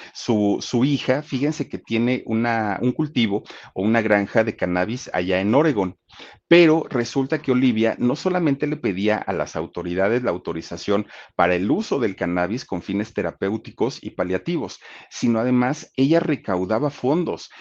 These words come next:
Ella, siendo una figura pública tan importante,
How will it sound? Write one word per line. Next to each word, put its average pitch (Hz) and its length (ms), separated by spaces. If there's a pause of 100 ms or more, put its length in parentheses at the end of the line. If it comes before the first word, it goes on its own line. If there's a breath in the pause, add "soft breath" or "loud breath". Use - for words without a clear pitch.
(120)
Ella, 151 260
siendo 151 260
una 160 120
figura 120 420
pública 123 500
tan 90 160
importante, 92 760